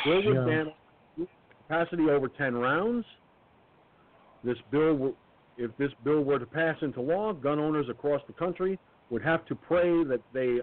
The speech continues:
Speaker 1: were never forced to defend themselves and their families against multiple attackers,
Speaker 2: Yeah,
Speaker 1: as
Speaker 2: yeah,
Speaker 1: evidence
Speaker 2: yeah,
Speaker 1: in Florida,
Speaker 2: yeah.
Speaker 1: Texas, and Missouri. All right? So that's H R one one eight six. Then there's the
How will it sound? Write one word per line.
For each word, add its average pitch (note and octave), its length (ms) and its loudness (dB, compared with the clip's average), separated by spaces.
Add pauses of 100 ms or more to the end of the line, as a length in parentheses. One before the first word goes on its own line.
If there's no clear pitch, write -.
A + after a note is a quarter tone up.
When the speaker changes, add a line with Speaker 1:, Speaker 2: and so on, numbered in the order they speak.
(160)
Speaker 1:
were A2 200 0
never F#3 480 0
forced B2+ 340 0 (640)
to C3 60 -10
defend G3 400 0
themselves A2+ 600 -4 (340)
and D3 200 -2
their A3 120 2
families E3 560 -2
against C3 360 -6
multiple C#3 380 -2
attackers, G#3 440 -2 (1040)
Speaker 2:
Yeah, G2+ 200 0
Speaker 1:
as G#2+ 200 -2
Speaker 2:
yeah, - 140 2
Speaker 1:
evidence C#3 360 0
Speaker 2:
yeah, - 160 -2
Speaker 1:
in - 60 -6 (140)
Florida, B2+ 300 0
Speaker 2:
yeah. F3 80 -2
Speaker 1:
Texas, - 300 -6 (640)
and A2 160 -10
Missouri. C#3 380 -2 (1040)
All - 60 -4
right? D3+ 160 2 (440)
So - 80 2
that's - 120 0 (140)
H A3 60 -18 (180)
R F#3 240 2 (160)
one F3+ 260 0
one E3+ 320 2
eight C#3+ 160 -4 (140)
six. - 160 -8 (920)
Then C4 140 -12
there's C4 160 0
the A3 100 -6